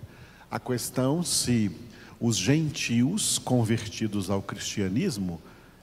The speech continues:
eles precisavam se circuncidar,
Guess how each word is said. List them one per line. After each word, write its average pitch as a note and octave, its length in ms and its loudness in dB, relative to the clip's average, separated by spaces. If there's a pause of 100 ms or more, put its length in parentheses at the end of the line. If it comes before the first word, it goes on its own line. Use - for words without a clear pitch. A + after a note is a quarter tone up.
eles B2+ 240 0
precisavam A2+ 760 0
se - 180 -4
circuncidar, A2 1080 -2